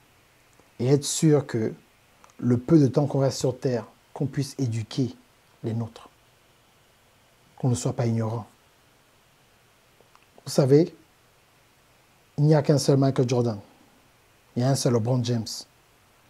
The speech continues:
Il y avait un seul Diego Maradona. Il y avait un seul Martin Luther King.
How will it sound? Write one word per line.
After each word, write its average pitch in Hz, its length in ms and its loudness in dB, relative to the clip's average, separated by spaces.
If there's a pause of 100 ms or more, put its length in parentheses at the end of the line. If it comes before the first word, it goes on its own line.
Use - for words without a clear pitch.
(100)
Il - 20 0
y 117 40 0
avait 123 180 2
un 143 80 2
seul 135 200 0
Diego 127 240 0
Maradona. 110 480 -4 (1700)
Il - 60 -4
y - 20 0
avait 131 100 0
un 135 80 0
seul 131 220 -2
Martin 120 280 -4
Luther 123 240 -4
King. 110 180 -8